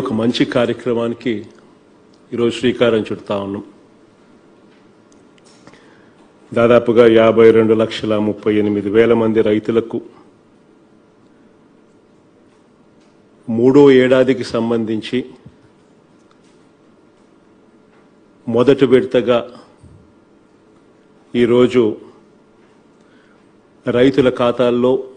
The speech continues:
నేరుగా మూడు వేల తొమ్మిది వందల ఇరవై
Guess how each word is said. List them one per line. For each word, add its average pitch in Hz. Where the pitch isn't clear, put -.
నేరుగా 123
మూడు 135
వేల 127
తొమ్మిది 123
వందల 117
ఇరవై 110